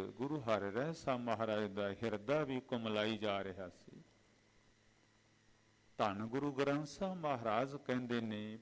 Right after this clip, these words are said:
ਪਰਮੇਸ਼ਰ ਦੇ ਪਿਆਰਿਆਂ ਦਾ ਹਿਰਦਾ ਬਹੁਤ ਕੋਮਲ ਹੁੰਦਾ ਹੈ ਔਰ ਵੈਰਾਗੀ ਹੁੰਦਾ ਹੈ। ਦਾਦਾ ਗੁਰੂ ਹਰਗੋਬਿੰਦ ਸਾਹਿਬ ਮਹਾਰਾਜ ਆ ਗਏ,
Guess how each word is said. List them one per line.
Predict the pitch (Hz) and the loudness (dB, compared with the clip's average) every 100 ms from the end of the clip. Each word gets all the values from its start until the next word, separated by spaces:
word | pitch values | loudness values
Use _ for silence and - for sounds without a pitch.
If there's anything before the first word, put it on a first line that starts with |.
| - | -2
ਪਰਮੇਸ਼ਰ | 127 123 127 131 - - 123 | 0 0 0 -2 -2 -4 -4
ਦੇ | 135 127 | 0 -2
ਪਿਆਰਿਆਂ | 123 - 110 107 107 131 143 | 0 0 2 4 2 0 -2
ਦਾ | 117 101 95 92 - - | -2 -2 -2 -6 -10 -4
ਹਿਰਦਾ | 123 104 104 151 | -2 -2 -2 -2
ਬਹੁਤ | 156 107 107 156 170 | -2 -2 0 0 -4
ਕੋਮਲ | 165 131 113 107 98 | -2 0 0 0 -4
ਹੁੰਦਾ | 95 85 - - | -8 -12 -14 -16
ਹੈ | - - - - - - - - - - - - - | -16 -20 -20 -20 -20 -20 -20 -20 -20 -20 -20 -12 0
ਔਰ | 156 190 190 - - - - - - - - - - - - | 2 2 -2 -8 -12 -16 -20 -20 -20 -20 -20 -20 -20 -20 -6
ਵੈਰਾਗੀ | 113 120 123 131 127 180 | 2 4 6 4 2 -2
ਹੁੰਦਾ | 131 110 101 82 - | -2 -4 -4 -4 -10
ਹੈ। | - 175 190 - - - - - - - - - - - - - - - - - - - - 104 | -10 -10 -14 -20 -20 -20 -20 -20 -20 -20 -20 -20 -20 -20 -20 -20 -20 -20 -20 -20 -20 -20 -12 4
ਦਾਦਾ | 123 131 151 190 | 6 6 2 -2
ਗੁਰੂ | 175 180 151 | -2 0 2
ਹਰਗੋਬਿੰਦ | 110 104 98 98 135 185 | 4 2 0 0 0 0
ਸਾਹਿਬ | - 160 139 | 0 -2 0
ਮਹਾਰਾਜ | 123 107 104 110 139 160 - | 0 2 4 4 4 0 -2
ਆ | 117 | 0
ਗਏ, | 107 101 95 95 | 0 -2 -4 -6